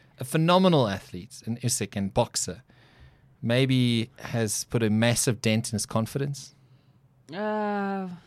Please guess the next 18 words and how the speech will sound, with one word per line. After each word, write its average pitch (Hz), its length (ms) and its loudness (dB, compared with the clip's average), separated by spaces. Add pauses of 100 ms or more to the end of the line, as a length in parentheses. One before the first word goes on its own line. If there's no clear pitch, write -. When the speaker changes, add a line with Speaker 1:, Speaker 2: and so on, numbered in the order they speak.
(760)
Speaker 2:
you 220 200 -2
could 240 160 -8
s-, - 160 -20
you, 233 200 -6
you, 226 240 -12
you 214 240 -8
could 254 180 -2
actually 285 340 0
see 262 320 0
it 233 120 0
from 180 220 -2
the 170 100 0
first - 420 -4
loss. 151 520 -8 (800)
Uh, 156 560 0
second 214 580 -4
loss, 180 400 -2
eh, 277 140 -6